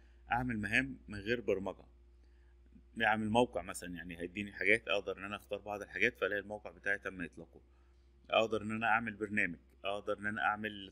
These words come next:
تطبيق على الموبايل وهكذا. الكلام ده كله مش محتاج إن أنا أتعلم برمجة.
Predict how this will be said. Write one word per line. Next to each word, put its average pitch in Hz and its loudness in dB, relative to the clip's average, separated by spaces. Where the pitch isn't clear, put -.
تطبيق 98 0
على 98 -4
الموبايل 95 0
وهكذا. 90 -10
الكلام 113 -2
ده 123 2
كله 143 -4
مش 127 -8
محتاج 113 -2
إن 104 -12
أنا 107 -10
أتعلم 92 -4
برمجة. 82 -16